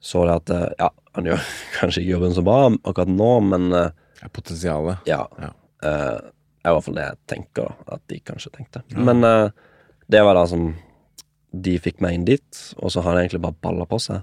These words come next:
Speaker 2: Mm.
Speaker 1: Det har liksom gått fra det ene til det andre. Jeg jobbet jo på en H B O-serie i fjor høst, og
Speaker 2: Det er liksom perfekt, eh, å være kammermann på B-foto, da, sånn som læreprosess,
Speaker 1: Mm.
Speaker 2: liksom, for da er man liksom litt skjermet fra det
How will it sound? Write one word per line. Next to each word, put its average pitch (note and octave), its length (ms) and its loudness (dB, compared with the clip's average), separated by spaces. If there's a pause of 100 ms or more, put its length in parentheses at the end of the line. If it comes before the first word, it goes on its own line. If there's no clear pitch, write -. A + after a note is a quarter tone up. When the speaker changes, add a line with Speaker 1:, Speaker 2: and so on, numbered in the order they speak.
(140)
Speaker 2:
Mm. F2 300 -10 (140)
Speaker 1:
Det - 40 -10
har F2 80 -4
liksom F2+ 200 -8
gått E2+ 160 -10
fra E2+ 100 -10
det F2+ 100 -6
ene E2 160 -6
til F2+ 100 -6
det E2 80 -4
andre. D#2+ 340 -6
Jeg E2+ 100 -8
jobbet E2+ 220 -8
jo E2 60 -10
på F2+ 240 -10
en E2+ 60 -8
H E2+ 180 -12
B F#2 80 -10
O-serie F2 380 -10
i - 40 -12
fjor F#2 320 -14 (100)
høst, - 320 -14
og - 200 -14 (800)
Speaker 2:
Det G#2+ 100 0
er A#2 40 2
liksom A#2+ 140 -2
perfekt, - 720 -6
eh, G#2+ 800 2 (520)
å F#2+ 60 -4
være F#2 200 0
kammermann E2 340 -4
på E2+ 140 -6
B-foto, - 380 -6
da, A#2 120 -4
sånn F2 160 -6
som E2+ 140 -6
læreprosess, F2 1500 -2
Speaker 1:
Mm. - 40 -10
Speaker 2:
liksom, G#2+ 200 -8
for G#2 80 -6
da F#2 60 -2
er F2 40 -4
man E2+ 200 -8
liksom E2+ 320 -8
litt F2 280 -8
skjermet D#2+ 460 0
fra E2+ 160 -6
det E2 240 -4